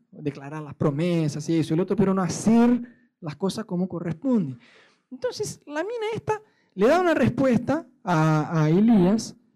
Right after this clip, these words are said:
Elías la desafía: "Mira, dame primero a mí y no te va a faltar". Es de creer, ¿no? Es un paso de fe, porque va a decir: "Bueno, yo tengo eso.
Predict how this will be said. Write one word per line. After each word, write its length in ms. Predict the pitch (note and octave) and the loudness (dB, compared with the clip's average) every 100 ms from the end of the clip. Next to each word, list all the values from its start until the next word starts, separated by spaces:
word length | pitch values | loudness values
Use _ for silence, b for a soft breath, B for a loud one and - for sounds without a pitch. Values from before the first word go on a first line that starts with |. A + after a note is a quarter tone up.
| _ - | _ 0
Elías 600 | F#3 A3+ C4+ G#3+ - - | 2 4 6 4 0 -6
la 200 | E3+ D#3 | 0 4
desafía: 680 | E3 E3 F3+ F#3 E3+ F3+ A3 | 4 4 2 2 4 4 2
"Mira, 300 | E3+ C#3 - | 0 0 -2
dame 340 | C#3+ C#3+ D#3+ | -2 0 0
primero 320 | E3 E3 F3+ | 0 2 2
a 40 | G#3 | 2
mí 280 | F3 F#3+ - _ _ _ _ _ | 2 0 -4 _ _ _ _ _
y 100 | D3 | 2
no 140 | D3 | 2
te 100 | C#3+ | 2
va 100 | D3 | 0
a 40 | C3+ | 0
faltar". 480 | D3+ C#3 B2 - _ _ _ _ _ _ _ _ _ _ _ _ _ - | -2 -4 -8 -10 _ _ _ _ _ _ _ _ _ _ _ _ _ -14
Es 100 | B2+ | -4
de 140 | B2+ C3 | -2 0
creer, 420 | D3 F#3+ D#3+ B2 | 2 4 4 2
¿no? 280 | B2+ A#3 - _ _ _ - | 0 -2 -8 _ _ _ -10
Es 180 | B2+ | -10
un 80 | - | -6
paso 240 | D#3+ D3 D3 | -4 -2 -2
de 120 | C3 | -2
fe, 220 | - F#3+ | -2 0
porque 200 | D3+ C#3+ | -2 -2
va 60 | C#3 | -4
a 40 | |
decir: 220 | B2+ A#2+ | -4 -6
"Bueno, 220 | - D#3+ B2+ | -2 0 0
yo 160 | B2+ | -4
tengo 240 | C#3 D3+ F#3 | -2 2 4
eso. 440 | D3+ C#3 B2 | 4 2 -4